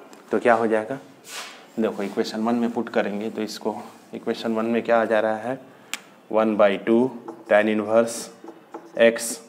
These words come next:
tan inverse x प्लस, नहीं, माइनस वन बाई टू ना, ये पहले से था, वन बाई टू यहाँ पहले से आया है तो माइनस वन बाई फ़ोर हो जाएगा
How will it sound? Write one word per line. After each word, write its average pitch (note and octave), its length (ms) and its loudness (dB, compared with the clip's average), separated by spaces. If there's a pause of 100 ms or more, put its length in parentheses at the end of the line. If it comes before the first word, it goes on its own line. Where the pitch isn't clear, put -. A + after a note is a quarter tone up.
(220)
tan G#2+ 160 -2
inverse G2+ 400 -2 (100)
x A#2 260 0 (1700)
प्लस, G#2+ 480 4 (360)
नहीं, G#2 220 -2 (200)
माइनस G2+ 560 -4 (1160)
वन A2+ 180 4
बाई A2 140 4
टू A2+ 260 0 (320)
ना, C#3 80 0 (840)
ये G#2+ 80 2
पहले A2 340 4
से A#2+ 120 -6
था, B2+ 220 -6
वन A2 240 0
बाई G#2+ 100 2
टू G#2 160 -4
यहाँ G2+ 200 -4
पहले A2+ 280 0
से - 200 -10 (100)
आया A2+ 260 2
है B2 240 -6 (380)
तो A2+ 60 -6
माइनस G#2+ 420 -4
वन A2 160 0
बाई G#2 120 2
फ़ोर A#2+ 240 0
हो A2+ 100 0
जाएगा A2+ 340 0